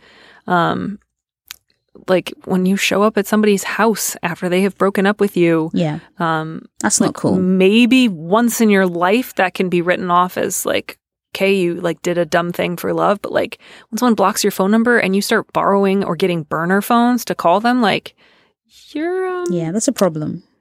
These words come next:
Speaker 1: Yeah,
Speaker 2: You're
Speaker 1: that's a
Speaker 2: doing,
Speaker 1: problem.
Speaker 2: you're doing
Speaker 1: Yeah, so
Speaker 2: officially too much at that point. And I think that's,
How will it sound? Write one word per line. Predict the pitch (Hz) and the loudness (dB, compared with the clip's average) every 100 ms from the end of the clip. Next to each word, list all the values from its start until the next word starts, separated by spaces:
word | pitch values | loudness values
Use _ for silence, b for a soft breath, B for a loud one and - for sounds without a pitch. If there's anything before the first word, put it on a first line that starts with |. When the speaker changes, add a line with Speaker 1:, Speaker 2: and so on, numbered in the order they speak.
| _ _ _ _ _ _ | _ _ _ _ _ _
Speaker 1:
Yeah, | 240 202 226 | -6 -6 -6
Speaker 2:
You're | 226 | -2
Speaker 1:
that's | 269 | 2
a | |
Speaker 2:
doing, | 247 233 | 2 0
Speaker 1:
problem. | 196 | -2
Speaker 2:
you're | 240 | 0
doing | 285 262 | 2 2
Speaker 1:
Yeah, | 220 | 0
so | |
Speaker 2:
officially | - 277 262 226 | 0 0 0 0
too | 208 196 | 0 0
much | 175 135 - - | 0 -2 -4 -4
at | 165 | -2
that | 208 - | -2 -2
point. | - 135 - - - b b b b b b b _ | -2 -2 -4 -8 -14 b b b b b b b _
And | 190 | 0
I | 180 | 2
think | 202 196 | 0 0
that's, | 180 - - | 0 0 -2